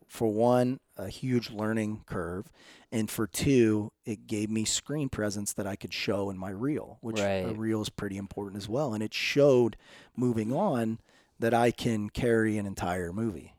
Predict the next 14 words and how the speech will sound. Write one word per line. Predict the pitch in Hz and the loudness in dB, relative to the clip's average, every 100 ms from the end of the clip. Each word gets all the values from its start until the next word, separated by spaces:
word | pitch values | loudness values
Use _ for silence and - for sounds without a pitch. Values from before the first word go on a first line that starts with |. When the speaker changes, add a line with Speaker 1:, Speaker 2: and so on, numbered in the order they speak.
| - | -14
Speaker 2:
Right. | 107 104 107 101 | -2 4 6 6
Speaker 1:
You | 107 | 2
know? | 98 98 101 | -2 -6 -8
Speaker 2:
It's | |
getting | - 143 | -4 0
those | 127 113 | 0 4
reps | 127 - | 2 2
in. | 95 87 - _ _ | -6 -6 -10 _ _
Speaker 1:
Right. | 113 110 110 92 - | -2 2 0 -2 -4
And | 139 | -2
so, | 127 131 | 4 6
like, | 117 113 | 6 4
right | 117 95 | 2 4
now, | 135 165 143 120 107 | 8 10 10 6 2